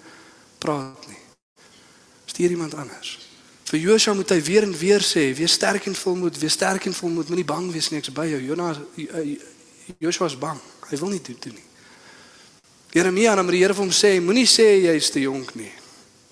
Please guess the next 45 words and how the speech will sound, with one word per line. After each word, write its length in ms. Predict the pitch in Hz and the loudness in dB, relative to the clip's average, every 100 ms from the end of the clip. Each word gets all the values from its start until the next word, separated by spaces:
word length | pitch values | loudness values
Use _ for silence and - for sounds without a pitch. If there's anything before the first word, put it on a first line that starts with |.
| _ _ - | _ _ -8
Doen 200 | 202 202 | -4 -4
wat 140 | 170 | -4
ek 120 | 147 | -8
gesê 240 | - - 147 | -8 -4 -4
het 140 | 139 | -6
om 60 | 131 | -12
te 100 | 127 | -14
doen, 140 | 123 | -6
sê 260 | 120 196 196 | -2 2 0
wat 140 | 185 | -2
ek 80 | 151 | -6
vir 140 | 143 | -10
jou 100 | - | -8
gesê 160 | 127 120 | -8 -8
het 140 | 120 | -10
om 80 | 113 | -18
te 100 | - | -14
sê." 180 | - - - - _ _ _ _ _ _ _ _ _ _ _ _ _ _ _ _ _ _ _ _ _ _ _ _ _ _ _ _ _ - | -14 -14 -20 -20 _ _ _ _ _ _ _ _ _ _ _ _ _ _ _ _ _ _ _ _ _ _ _ _ _ _ _ _ _ -2
Maar 100 | 165 | 2
die 100 | 156 | 2
roeping 280 | 185 220 190 | 2 -2 -2
van 200 | 185 175 | -4 -4
God 200 | 196 160 | -2 2
lyk 200 | 160 175 | 2 0
nie 80 | |
altyd 260 | 180 170 175 | -6 -6 -8
vir 120 | 180 | -6
ons 120 | 165 | -4
so 100 | - | -2
lekker 300 | 143 170 - | -2 -2 -6
nie. 140 | 107 - - - - _ _ _ _ _ _ - | -12 -14 -20 -20 -20 _ _ _ _ _ _ -8
En 120 | 147 | -4
die 0 | |
probleem 380 | 160 147 180 185 | -2 2 2 4
lê 140 | 180 | 0
nie 100 | 196 | 0
by 140 | 165 | -4
God 280 | 131 175 165 | -6 -6 -6
nie, 80 | 135 | -8
dit 140 | 123 | -6
lê 100 | 135 160 | -2 -2
in 100 | 156 | -4
ons 240 | 135 - - - - - _ _ _ _ _ - 180 | -8 -12 -14 -20 -20 -20 _ _ _ _ _ -8 -2
eie 120 | 170 | -2
harte. 380 | - - - | -2 -12 -16